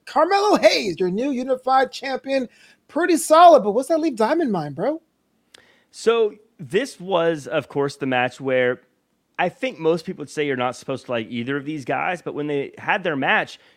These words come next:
Speaker 2: you didn't have that feeling like you don't like either guy. You could hear the crowd pick which one they liked, and you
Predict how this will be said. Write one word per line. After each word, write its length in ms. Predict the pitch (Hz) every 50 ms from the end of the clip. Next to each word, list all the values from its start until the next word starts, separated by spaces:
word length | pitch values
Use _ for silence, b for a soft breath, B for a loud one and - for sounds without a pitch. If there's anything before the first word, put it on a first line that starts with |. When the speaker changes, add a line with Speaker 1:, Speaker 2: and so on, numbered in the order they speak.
| b
Speaker 2:
you 140 | - 143 180
didn't 160 | 190 285 302
have 100 | 302 262
that 260 | 226 185 - - _ _
feeling 400 | - 185 190 208 208 196 175 151
like 200 | 139 131 120 -
you 100 | 151 143
don't 280 | 123 143 135 135 107
like 260 | 127 123 117 113 117 117
either 240 | 120 120 113 110 110
guy. 240 | 92 110 110 110 107
You 140 | 113 131
could 120 | 131 156 131
hear 300 | - - 175 190 196 196
the 100 | 170 160
crowd 440 | - - 156 156 151 151 147 135 -
pick 300 | - - 165 170 165 -
which 220 | 147 147 139 - -
one 280 | 131 123 127 131 131
they 140 | 120 117 117
liked, 400 | 113 113 120 127 123 107 - -
and 100 | 123 120
you 180 | 120 120 127